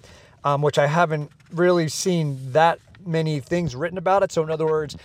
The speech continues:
when I would go and, you know, just look up, like, benefits of cold showers, anything recently, I haven't seen this pop up. But like I said, years ago, I've heard about this. So what I did is I just Googled this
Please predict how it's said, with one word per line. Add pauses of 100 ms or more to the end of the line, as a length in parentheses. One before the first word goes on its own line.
(220)
when
I
would
go
and,
you
know,
just
look
up,
like,
benefits
of
cold
showers, (680)
anything
recently,
I
haven't
seen
this
pop
up. (400)
But (360)
like
I
said,
years
ago,
I've
heard
about
this.
So (220)
what
I
did
is
I
just
Googled
this